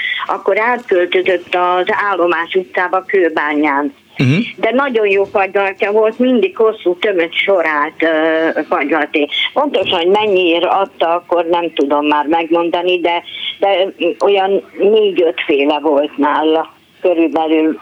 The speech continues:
Speaker 1: Vanília, kak-, ö, csokoládé, citromos, puncs. Hát a puncsfagyia, az tele mazsolával, az valami isteni volt.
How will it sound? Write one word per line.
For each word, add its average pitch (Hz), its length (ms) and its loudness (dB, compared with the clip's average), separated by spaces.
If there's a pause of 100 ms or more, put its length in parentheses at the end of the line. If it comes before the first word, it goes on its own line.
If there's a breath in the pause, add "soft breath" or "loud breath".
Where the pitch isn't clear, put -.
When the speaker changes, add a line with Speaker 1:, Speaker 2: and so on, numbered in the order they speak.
(220 loud breath)
Speaker 1:
Vanília, 185 960 2
kak-, 190 180 -2 (120)
ö, 160 140 -2 (400)
csokoládé, 175 840 0
citromos, 220 760 0 (180)
puncs. 175 440 2 (380 loud breath)
Hát - 240 -4
a 160 120 -2
puncsfagyia, 214 840 0 (240 loud breath)
az - 140 -2 (120)
tele 226 280 0
mazsolával, 185 760 0
az 175 140 -2
valami 175 380 2
isteni 139 540 -2
volt. 147 280 0